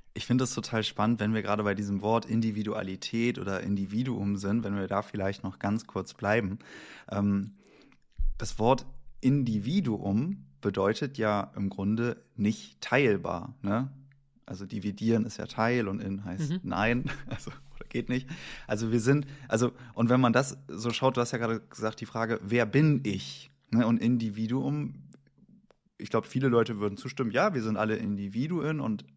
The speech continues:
Speaker 1: Individuum in dem Sinne heißt ja beispielsweise nicht teilbar. Also Körper und Geist können wir auch gar nicht an der Stelle voneinander trennen. Und ich glaub, das ist bei dieser Frage, wer bin ich, total wichtig,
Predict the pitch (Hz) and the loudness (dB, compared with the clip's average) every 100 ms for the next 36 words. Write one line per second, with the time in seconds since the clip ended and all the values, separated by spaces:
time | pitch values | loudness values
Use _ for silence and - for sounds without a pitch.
0 | _ 107 104 101 120 120 104 104 113 120 | _ -10 -8 -4 -2 0 0 0 0 0
1 | 123 110 110 - 107 - - - - 107 | 0 0 -2 -2 -2 -4 -20 -18 -4 -4
2 | - 101 107 104 101 - _ _ - 110 | -4 0 0 0 -4 -8 _ _ -2 -2
3 | - 139 151 110 104 95 101 - 131 131 | 0 4 6 6 4 2 -2 2 2 2
4 | 101 104 107 135 139 - 110 104 101 98 | 0 2 4 2 2 -4 0 2 2 0
5 | - 98 104 95 98 98 101 - 101 98 | -2 0 0 -2 -2 0 0 -2 -4 -4
6 | - 107 104 104 107 104 98 - 123 117 | -2 0 2 2 2 2 0 2 2 2
7 | 98 - 104 104 101 104 - 101 101 92 | 0 -2 0 0 -4 -8 -6 -6 -4 -6
8 | - 117 139 120 98 101 98 175 226 123 | -2 2 2 0 -4 -2 2 6 6 4
9 | 185 - - - 101 98 139 139 110 113 | -4 -8 -10 -4 -2 0 -2 -4 -6 -6